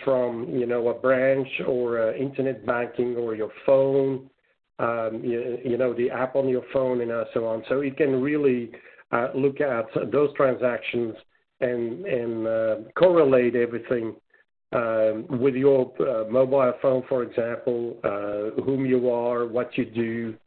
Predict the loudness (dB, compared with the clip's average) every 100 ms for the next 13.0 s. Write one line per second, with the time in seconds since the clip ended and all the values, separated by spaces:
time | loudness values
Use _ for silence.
0 | _ -6 -4 0 -2 -2 -4 -6 -6 -4
1 | -4 -4 -10 -16 _ _ _ -6 -4 -2
2 | -2 -4 -4 -4 -2 2 4 2 0 0
3 | 2 2 0 2 0 0 0 0 0 -2
4 | -12 _ -20 -20 -20 -2 2 2 0 -4
5 | -14 -18 -6 -2 0 0 2 4 4 4
6 | 6 6 6 6 6 6 6 4 2 4
7 | 4 4 4 2 0 -2 0 0 -2 -2
8 | -2 -2 -2 -2 -2 -2 -2 -4 -10 _
9 | _ -4 -2 -2 -4 -4 -4 -4 -2 -4
10 | -4 -4 -6 -2 -2 0 -2 -4 -2 4
11 | 4 4 2 -2 -2 -2 0 0 0 0
12 | 2 0 0 -2 2 2 2 0 -2